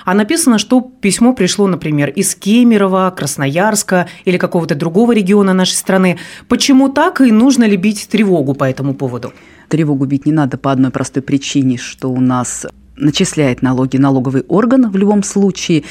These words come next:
Speaker 2: но налоговый орган передаёт информацию в, на предприятие Ф К У «Налогсервис», чьи, э, филиалы расположены по всей стране, и, э, уже это предприятие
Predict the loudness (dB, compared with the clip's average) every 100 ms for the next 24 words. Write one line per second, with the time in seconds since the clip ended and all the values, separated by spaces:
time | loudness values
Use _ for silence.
0 | -14 -8 0 2 2 2 2 2 0 0
1 | -2 0 0 0 0 0 -2 0 2 2
2 | 0 -4 -6 -4 -4 -4 -6 -10 -10 -2
3 | -2 0 -4 -2 0 2 0 -4 -4 -4
4 | -2 -2 -2 -4 -8 -6 -2 0 0 -2
5 | -4 -18 -20 -20 -8 -4 0 0 2 0
6 | 0 -2 0 0 2 0 0 -2 -2 -2
7 | 0 -2 -2 -4 -4 -2 -2 0 0 0
8 | 0 0 2 0 0 -2 -2 -2 -2 0
9 | -2 -2 -6 -4 -2 0 0 0 0 -2